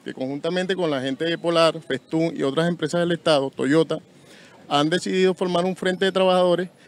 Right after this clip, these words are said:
para hacerle, eh, frente, valga la redundancia, a esta problemática que tenemos hoy en día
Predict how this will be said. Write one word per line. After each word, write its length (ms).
para 240
hacerle, 600
eh, 460
frente, 380
valga 240
la 60
redundancia, 600
a 120
esta 160
problemática 580
que 80
tenemos 340
hoy 160
en 100
día 280